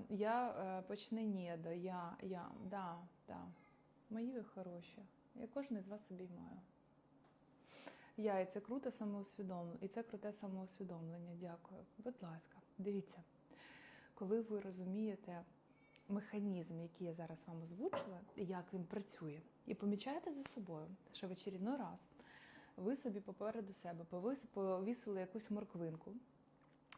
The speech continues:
і починаєте знову за нею бігти, а, ви себе так трішечки поводячка призупиніть і запитайте: «Катюня, а куди ти біжиш?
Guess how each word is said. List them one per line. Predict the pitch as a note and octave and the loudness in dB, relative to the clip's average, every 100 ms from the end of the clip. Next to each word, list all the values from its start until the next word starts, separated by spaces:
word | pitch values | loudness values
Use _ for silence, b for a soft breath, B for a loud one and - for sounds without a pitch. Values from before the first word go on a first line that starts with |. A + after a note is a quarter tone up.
| - | -2
і | |
починаєте | - A3 A3+ B3 C4 G#3+ | 0 2 4 6 6 4
знову | G3+ A3+ A3+ F#3+ | 6 6 6 6
за | G3+ | 6
нею | G#3 A3+ G3+ | 6 6 6
бігти, | F3 C#4+ - - - - - - - - - - B B B B B B B - | 8 8 8 2 -4 -4 -14 -20 -20 -10 -10 -10 B B B B B B B -2
а, | F3+ F3 F3 F3 F#3 A#3 | 2 4 2 2 2 2
ви | B3 | 2
себе | - A3 A3 | 2 0 2
так | G3+ | 0
трішечки | - A3+ G#3+ G3+ - G#3 | 0 0 0 -4 -4 -2
поводячка | G#3 G3 G#3 F#3 F3+ - - F3 F3+ - | 0 4 4 4 0 0 2 2 0 0
призупиніть | - G#3+ G#3+ A#3+ A#3 A#4 - - - | 4 6 6 4 4 4 2 -8 -4
і | G#3 | 0
запитайте: | G#3 D4+ F#4+ - F#3 F3 - | 4 4 4 2 0 0 2
«Катюня, | - B3 G#3 F3 E3+ F#3+ | 2 2 2 0 -2 -4
а | A3 G#3+ | 0 2
куди | C4 G4+ | 2 4
ти | D#4 | 6
біжиш? | A#3 G#3 F3 D#3+ - | 8 6 2 -4 -8